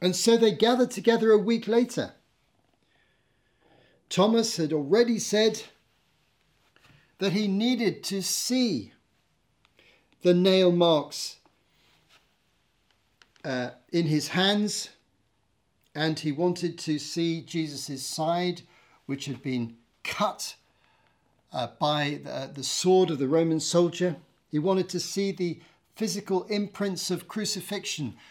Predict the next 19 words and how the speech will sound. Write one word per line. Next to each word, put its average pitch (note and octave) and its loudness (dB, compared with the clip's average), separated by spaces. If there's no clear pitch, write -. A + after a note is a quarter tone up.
that - -2
the F#3+ -4
others C#4+ 4
had - -4
told A#3+ -2
him A3+ -4
about. E3 0
They E3 -6
said, F3 -6
"Well, F#3 -2
we've A#3 -2
seen C#4+ 0
these D#3 -2
physical E3 -4
imprints. D#3+ -4
We've G#3 -4
seen C4+ 4
his G3 0
hands. A#2+ -4